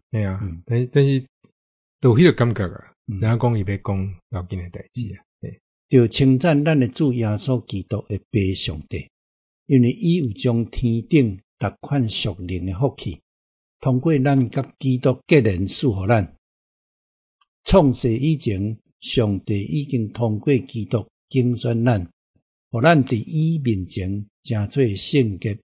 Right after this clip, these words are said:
Speaker 2: 无缺点的人。因为上帝疼咱，早就决定要通过耶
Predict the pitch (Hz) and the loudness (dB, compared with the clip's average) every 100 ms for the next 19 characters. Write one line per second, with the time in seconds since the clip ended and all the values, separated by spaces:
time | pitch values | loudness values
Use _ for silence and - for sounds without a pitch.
0 | _ 107 95 - 131 - 131 98 90 71 | _ -4 -4 -6 -8 -4 -2 -2 -2 -6
1 | 73 - _ _ _ _ _ _ _ _ | -12 -18 _ _ _ _ _ _ _ _
2 | 143 135 120 127 107 92 98 - 156 127 | 4 6 6 2 0 0 -4 -2 0 2
3 | 131 110 85 _ _ _ _ _ 185 160 | 2 0 -4 _ _ _ _ _ 0 0
4 | - 107 - 156 - 113 104 101 _ - | 0 -4 0 0 0 -2 -2 -6 _ -4
5 | 143 135 120 110 143 135 123 | -2 -2 -2 -2 0 0 0